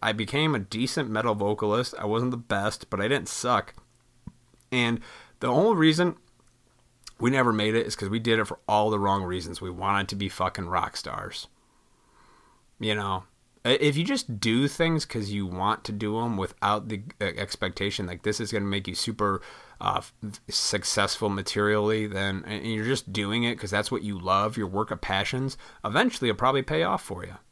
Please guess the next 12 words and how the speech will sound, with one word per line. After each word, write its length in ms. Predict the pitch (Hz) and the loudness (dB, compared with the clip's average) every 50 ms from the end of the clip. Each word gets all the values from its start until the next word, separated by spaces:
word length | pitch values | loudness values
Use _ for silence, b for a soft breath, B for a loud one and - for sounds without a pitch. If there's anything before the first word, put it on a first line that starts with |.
| _ _ _ _ _ _ - | _ _ _ _ _ _ -12
So, 420 | - - 101 95 92 95 101 - _ B B B B B B B B B B B B | -6 -4 -2 -2 -2 -4 -6 -8 _ B B B B B B B B B B B B
but 200 | 156 180 190 - - | 6 6 6 8 8
hey, 160 | 208 170 131 | 8 8 8
again, 280 | 117 156 156 120 104 - _ _ _ _ _ _ _ | 8 6 4 4 2 -4 _ _ _ _ _ _ _
what 220 | - - - - | -12 -4 -2 0
do 120 | - 87 85 | 0 2 2
I 200 | 85 82 82 85 | 2 2 2 0
know? 340 | 87 87 85 80 78 - - - _ _ _ _ _ _ - | 0 -2 -2 -4 -4 -6 -12 -18 _ _ _ _ _ _ -6
I'm 160 | - 101 - | -4 -2 -2
just 240 | 80 92 85 - - | -2 -4 -4 -4 -6
a 60 | 98 | -6
dude. 400 | 82 - 85 82 80 78 80 - | -6 -4 -4 -4 -4 -4 -4 0